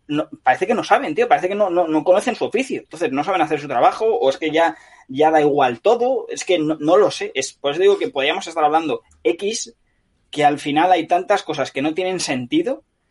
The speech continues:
que no se puede ir de mejor a peor cuando estás empezando ahora ya a, a, a, digamos que a, a que vengan buenos tiempos,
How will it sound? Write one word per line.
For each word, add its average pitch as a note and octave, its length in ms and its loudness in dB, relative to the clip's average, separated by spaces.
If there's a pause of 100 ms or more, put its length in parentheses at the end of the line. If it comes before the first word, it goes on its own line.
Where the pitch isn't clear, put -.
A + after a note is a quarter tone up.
(240)
que C3+ 260 0
no E3 180 0
se G3 200 2
puede E3+ 280 6
ir D3 280 0 (460)
de C3+ 260 2
mejor E3 340 2
a F#3 140 4
peor F3 440 2 (200)
cuando D3+ 340 0
estás - 400 0 (200)
empezando D3+ 600 2
ahora D#3 280 6
ya D3+ 220 4
a, A2 80 -4
a, A#2+ 600 -2
a, - 300 -16 (100)
digamos C3+ 380 -6
que C3 160 -2
a, A2+ 340 -2 (260)
a B2 100 -10
que B2+ 100 -4
vengan D3+ 320 0
buenos D#3 240 2
tiempos, G3+ 420 2